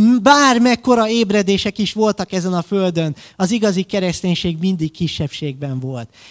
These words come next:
Ezt minden évszázadban élő szentek tudták. Menj csak végig,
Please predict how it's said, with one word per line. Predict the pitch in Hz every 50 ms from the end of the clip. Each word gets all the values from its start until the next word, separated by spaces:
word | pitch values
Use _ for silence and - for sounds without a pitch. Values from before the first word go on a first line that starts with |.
| - _
Ezt | _ 202 202 196 - -
minden | 208 226 240 240 240 220 214 208 208 202 196
évszázadban | 196 202 214 220 190 - - 214 190 185 170 180 185 180 160 180 190 180
élő | 185 202 208 208 202 185 180 175
szentek | - - - 214 208 190 - - 170 - -
tudták. | - 208 196 202 _ 190 160 151 - -
Menj | 196 233 247 254 233
csak | - - 214 202 -
végig, | 190 196 226 226 220 190 196 185 151